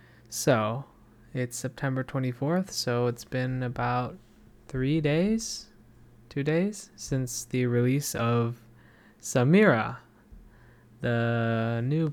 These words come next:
bot laner with the wind wall, and god damn, I love her.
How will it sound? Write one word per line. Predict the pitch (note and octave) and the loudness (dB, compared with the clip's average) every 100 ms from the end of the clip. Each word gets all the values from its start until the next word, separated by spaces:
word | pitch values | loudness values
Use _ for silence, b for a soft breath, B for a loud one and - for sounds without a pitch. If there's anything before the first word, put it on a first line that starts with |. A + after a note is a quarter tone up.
| - | 0
bot | C3 D#3 B2 | 2 2 2
laner | A#2 A2+ A2+ A2+ | 2 2 2 0
with | A2+ - | -2 -2
the | A2+ | -2
wind | A2 B2+ C3+ | 0 0 0
wall, | A#2 A2 A2 G#2+ | 0 0 -2 -4
and | A#2+ A#2 A#2 - - | -4 -6 -8 -10 0
god | E3 E3+ E3+ E3+ D3+ C#3 _ - - - - | 4 6 6 6 2 -6 _ -20 -20 -14 2
damn, | E3+ F3 D#3 B2+ A#2+ A#2+ A#2 - _ E3 | 8 12 12 10 8 4 -2 -8 _ 4
I | C#3 | 6
love | B2+ A#2+ A2 | 8 6 4
her. | - A#2 A2 | 0 -4 -4